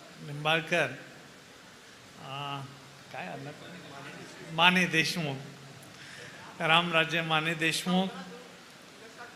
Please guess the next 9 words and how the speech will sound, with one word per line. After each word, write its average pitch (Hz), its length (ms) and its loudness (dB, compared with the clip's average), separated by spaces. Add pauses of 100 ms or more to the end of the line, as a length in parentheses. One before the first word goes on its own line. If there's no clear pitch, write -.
(160)
डॉक्टर 156 300 -2
सूर्यवंशी 175 1040 0 (180)
आणि 165 180 -4
या 175 120 2
कार्यक्रमाच्या 165 880 0
समन्वयक 170 720 2 (840)
डॉक्टर 170 260 -2
विद्या 165 340 2
पाटील 156 420 0